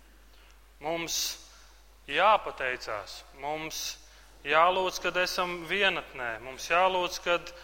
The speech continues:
mēs sākam kalpošanu. Mums jālūdz. Mums jālūdz, kad mums sākas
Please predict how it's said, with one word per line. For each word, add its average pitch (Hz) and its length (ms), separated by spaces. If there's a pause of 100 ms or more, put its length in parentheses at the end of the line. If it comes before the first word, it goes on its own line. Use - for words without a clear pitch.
(140)
mēs 160 240
sākam 180 420
kalpošanu. 127 1040 (680)
Mums 147 240
jālūdz. 165 720 (480)
Mums - 180
jālūdz, 220 480
kad 202 120
mums 202 220
sākas 196 460